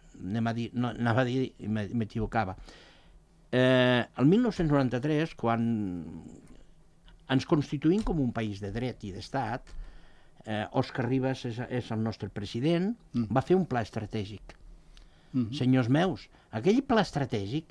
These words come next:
Speaker 1: va anar amb un calaix i ningú el va tocar. I avui dia, lo que jo he llegit i m'agrada llegir d'aquell programa, moltes coses, la majoria són realitats avui, eh?
Speaker 2: Ja.
Speaker 1: Són realitats.
Speaker 2: Ja.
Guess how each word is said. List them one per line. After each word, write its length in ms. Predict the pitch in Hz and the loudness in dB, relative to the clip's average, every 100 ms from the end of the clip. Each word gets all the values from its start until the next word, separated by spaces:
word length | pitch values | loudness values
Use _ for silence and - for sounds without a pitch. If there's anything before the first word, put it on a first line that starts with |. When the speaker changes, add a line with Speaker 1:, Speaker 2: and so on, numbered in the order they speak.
| - - - | -18 -14 0
Speaker 1:
va 120 | 147 | 4
anar 100 | 233 | 8
amb 100 | 285 | 10
un 140 | 294 | 10
calaix 560 | 277 214 123 98 165 - - - - _ - | 10 6 6 2 -6 -10 -20 -20 -20 _ 6
i 120 | 254 | 8
ningú 240 | 262 262 269 | 12 12 12
el 60 | |
va 80 | 285 | 12
tocar. 580 | 285 302 269 233 285 160 - _ _ _ - | 10 8 8 8 6 -2 -10 _ _ _ 4
I 120 | 180 | 8
avui 200 | 185 254 269 | 8 8 8
dia, 400 | 247 196 180 - | 8 8 6 6
lo 180 | 147 160 | 10 10
que 100 | - 151 | 8 6
jo 140 | 190 | 8
he 160 | 277 262 | 8 8
llegit 520 | 262 190 190 190 - | 6 6 4 2 -2
i 120 | 151 151 | 2 4
m'agrada 440 | 151 156 208 233 | 4 4 2 2
llegir 540 | 214 170 151 156 170 - | 4 4 4 4 2 0
d'aquell 420 | 110 117 - 156 | -2 -2 0 -2
programa, 580 | 147 143 143 151 123 156 - - - | 0 -2 2 2 2 -2 -6 -16 -2
moltes 300 | 143 160 156 | 0 2 0
coses, 480 | 151 135 180 220 - _ - | 0 0 -2 -6 -12 _ -8
la 140 | 127 147 | 0 2
majoria 540 | 170 151 165 156 185 | 4 6 6 6 2
són 220 | - 208 | 2 0
realitats 640 | 202 185 160 135 240 220 123 | 2 2 0 0 -4 -6 -6
avui, 280 | 127 117 | -6 -6
eh? 120 | 110 165 - | -6 -8 -4
Speaker 2:
Ja. 320 | 127 113 95 - | -2 -2 -4 -10
Speaker 1:
Són 240 | - 180 214 | -2 0 2
realitats. 720 | 208 143 113 170 196 - - | 0 -2 -2 -4 -4 -8 -10
Speaker 2:
Ja. 240 | 117 117 | -6 -6